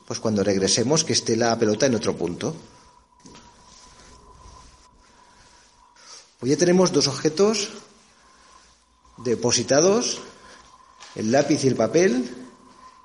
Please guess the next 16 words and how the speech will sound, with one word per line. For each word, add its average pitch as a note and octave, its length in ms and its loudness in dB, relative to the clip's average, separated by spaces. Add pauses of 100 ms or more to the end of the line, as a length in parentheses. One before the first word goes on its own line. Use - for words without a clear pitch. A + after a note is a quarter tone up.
(460)
la G#2+ 160 -4
pelota, G#3 580 2 (680)
y - 100 -12
mientras A2+ 320 -2
tanto D3+ 400 2
en B2 220 4
la, F#2+ 420 2
en F#2+ 120 0
la F#2+ 120 2
base, G3+ 680 2 (140)
en A2+ 140 -4
esa A#2+ 140 2
habitación C3 800 0
donde A#2 220 0
hemos A#2 280 2
colocado, A2+ 640 2